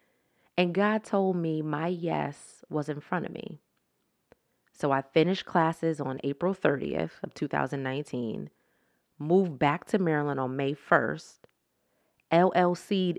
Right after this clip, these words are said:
Impact Consultancy, L L C, on May fourth, and signed my first business client on May thirteenth, two thousand nineteen. And I've been a full-time entrepreneur growing Impact ever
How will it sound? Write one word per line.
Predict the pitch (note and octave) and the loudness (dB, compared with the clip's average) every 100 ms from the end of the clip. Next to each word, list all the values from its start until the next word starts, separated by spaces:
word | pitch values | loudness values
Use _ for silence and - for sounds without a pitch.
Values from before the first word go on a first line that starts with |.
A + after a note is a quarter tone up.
| - | -2
Impact | D#3+ E3 D#3+ D#3 - | -2 -2 -4 -4 -4
Consultancy, | C#3 - F3 E3+ C#3+ - C3 C#3+ | -8 -4 -4 -4 -8 -6 -6 -2
L | C#3+ | 0
L | - C#3 | 0 -4
C, | C3+ D3 C3+ - | -4 -4 -4 0
on | C3+ C3+ | -2 -2
May | B2+ | -4
fourth, | A#2+ - E3 C#3 C3 - - _ _ _ _ _ _ - | -6 -2 2 2 2 -4 -16 _ _ _ _ _ _ -4
and | D3+ C#3+ | -2 -2
signed | E3+ D#3+ E3 D#3+ | 0 2 2 0
my | D3 C#3 | -2 -4
first | - D#3+ D#3+ - C#3 | 0 0 0 -4 0
business | D3 C#3+ C3+ - | 0 0 -6 -8
client | - C3 B2+ B2+ - | -6 -4 -2 -4 -6
on | C3 B2+ C3 | -6 -4 -2
May | C3+ | -2
thirteenth, | C3+ - C3+ - - A#2 - - - _ _ - | -2 -6 -6 -6 -10 -10 -10 -14 -20 _ _ -16
two | - D3 | -8 -4
thousand | C#3 C3+ C3 C3 | -2 -2 -2 -6
nineteen. | B2+ B2+ - - - - D3 _ _ _ _ _ _ _ - | -6 -6 -8 -8 -8 -10 -14 _ _ _ _ _ _ _ -6
And | D3 | -2
I've | D3 D#3+ D#3 | 0 0 2
been | D3+ | 0
a | C#3+ C3+ | 0 -4
full-time | - D#3+ D#3+ E3+ - D#3+ D3 C#3+ C#3 - | -4 2 2 2 -2 -2 0 -2 -4 -6
entrepreneur | C#3+ C#3+ - D3+ D#3+ C#3+ C3 B2+ B2+ C3 _ _ _ _ D#3 | -6 -6 -6 -8 -6 -4 -4 -4 -6 -8 _ _ _ _ -8
growing | C#3+ D3 D3+ E3 E3+ - - | 0 2 2 0 -2 -8 -4
Impact | D#3+ D3+ - - - - _ _ _ _ - | -4 -4 -6 -8 -8 -14 _ _ _ _ -4
ever | C#3 C3 C3+ C3+ | -4 -2 -4 -4